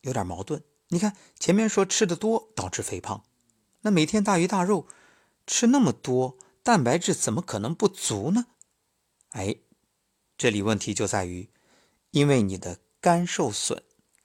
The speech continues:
肝代谢障碍，所以你原本从食物里吸收到体内的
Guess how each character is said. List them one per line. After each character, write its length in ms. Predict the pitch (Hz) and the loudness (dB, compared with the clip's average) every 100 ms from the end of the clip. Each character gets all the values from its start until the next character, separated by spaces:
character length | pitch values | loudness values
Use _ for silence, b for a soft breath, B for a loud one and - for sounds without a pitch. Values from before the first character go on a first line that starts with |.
| _ _ | _ _
肝 260 | - 214 214 | 2 4 4
代 160 | 202 127 | 0 0
谢 220 | - 120 | 0 0
障 260 | - 127 | 0 -2
碍， 180 | 101 - _ B B B | -4 -12 _ B B B
所 260 | - 156 214 | -2 4 4
以 220 | 160 - _ _ _ _ _ _ _ _ - | 2 -8 _ _ _ _ _ _ _ _ -4
你 140 | 175 | 0
原 200 | 175 220 | 0 0
本 140 | 170 | -2
从 220 | 104 143 170 | -4 -4 -2
食 260 | - - | -2 0
物 160 | 180 175 | -2 -2
里 240 | 107 - _ _ _ _ - | -4 -8 _ _ _ _ -2
吸 220 | - 160 | 0 2
收 180 | - 156 | 0 0
到 160 | 143 | 0
体 220 | 104 - 92 | -4 -4 -4
内 180 | 104 | -2
的 120 | 92 | -4